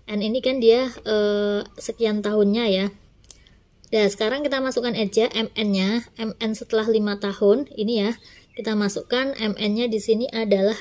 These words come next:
dua juta. Sama dengan M O. M O itu tadi modal awalnya, tabungan awalnya satu juta. Nah, dikalikan ini satu plus I pangkat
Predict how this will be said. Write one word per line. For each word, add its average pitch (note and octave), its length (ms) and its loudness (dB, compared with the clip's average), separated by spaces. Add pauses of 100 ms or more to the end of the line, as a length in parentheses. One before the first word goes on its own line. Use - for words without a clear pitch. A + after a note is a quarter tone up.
dua G3+ 240 4
juta. G3 720 -4 (2750)
Sama A3 320 -4
dengan C4+ 400 -2
M A3+ 240 -4
O. A#3 400 2
M G#3+ 240 -6
O - 80 -4
itu A3+ 160 2
tadi A3 240 2
modal G#3 320 0
awalnya, G3+ 560 0
tabungan G3+ 480 -4
awalnya G3+ 400 -2
satu G#3 320 -4
juta. G3+ 560 -6 (1900)
Nah, F#3+ 240 -2
dikalikan G3+ 640 -2
ini A3 240 -2
satu A3 400 0
plus A3 400 -6
I C#4 400 0 (240)
pangkat G3+ 400 -6